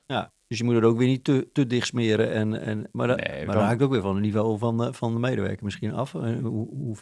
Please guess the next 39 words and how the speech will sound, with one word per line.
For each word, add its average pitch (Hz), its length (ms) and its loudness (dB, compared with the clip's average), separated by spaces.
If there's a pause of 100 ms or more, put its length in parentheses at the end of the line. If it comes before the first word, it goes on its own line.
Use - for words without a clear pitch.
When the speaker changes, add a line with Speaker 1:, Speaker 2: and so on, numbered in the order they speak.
(160)
Speaker 1:
hoeveel 110 320 2
ruimte 107 240 4
je 110 60 0
moet 113 140 0
laten 107 340 2
en 107 40 2
hoeveel, 110 340 0
zeker 113 300 -2
hoeveel 113 180 0
duidelijkheid 110 500 2
je - 60 -6
moet 107 120 -2
geven 113 320 0
over 104 180 -2
wat 104 100 0
het 104 100 -4
voor - 120 -4
hun 101 100 0
betekent. 120 400 -2
Speaker 2:
Uiteindelijk, 87 400 0
eh, - 300 -6
hangt 107 240 0
het 92 100 -12
samen 110 320 8
met, 92 260 2
met 95 360 -4
de 107 100 -8
kwaliteiten 101 540 4
die 95 180 -2
collega's 101 460 0
zelf 131 240 2
ook - 80 -6
hebben 78 240 -4
om, 82 380 -4
om 85 220 -8
invulling 92 360 -2
te 92 80 -6
geven 85 360 -4
aan, 85 320 -6